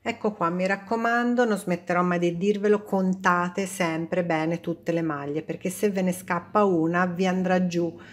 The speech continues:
e vi rimarrà poi il lavoro sciupato, quindi fate molta attenzione, dovete essere sicuri al cento per cento di aver caricato tutte le maglie, controllatele tante volte e mettetele con il ferro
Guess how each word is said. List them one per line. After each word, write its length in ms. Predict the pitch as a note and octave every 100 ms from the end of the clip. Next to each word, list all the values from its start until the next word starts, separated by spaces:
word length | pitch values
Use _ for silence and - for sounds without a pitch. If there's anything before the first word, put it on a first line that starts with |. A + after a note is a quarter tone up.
| - - -
e 120 | G3
vi 120 | F#3
rimarrà 520 | F#3 F#3 F#3 F3+ F3+
poi 420 | F3+ - F3+ F3 F3+
il 80 |
lavoro 280 | F3 E3+ F3
sciupato, 520 | F3 - F3+ D#3+ D#3
quindi 200 | F3 F#3
fate 280 | F3+ F#3+ F#3+
molta 300 | G3 F#3 F#3
attenzione, 760 | F3 G#3+ G#3+ G#3 F#3 E3+ E3 F3
dovete 300 | F3 F#3 F#3
essere 400 | F3+ F#3 F3 -
sicuri 580 | - G3+ F#3+ A3 G#3 F3+
al 100 | E3+
cento 300 | G3+ G3+ G#3
per 180 | G#3
cento 300 | - A3+ A#3+
di 100 | A3
aver 220 | F#3+ F3+ F3+
caricato 560 | F#3 F3+ F#3+ F#3+ F#3
tutte 480 | - G3+ - - G#3
le 140 | G3+
maglie, 500 | F3 D3+ D3 D3 D3+ D3+ - - _
controllatele 760 | - F3+ - F#3+ G3+ F#3+ F3+
tante 320 | F3 G#3+ B3 D#4+
volte 420 | D3 D3 - F3
e 80 | G#3
mettetele 560 | G3+ F#3 D#3+ C#3+ D3+
con 220 | D#3 A#3
il 100 | E4
ferro 560 | - - C#3 C#3+ - F3+